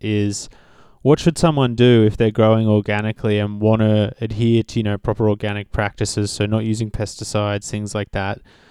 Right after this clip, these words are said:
What should they do if, like, in week four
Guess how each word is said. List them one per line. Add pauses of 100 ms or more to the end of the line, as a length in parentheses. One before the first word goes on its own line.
(280)
What
should
they
do
if,
like,
in (140)
week
four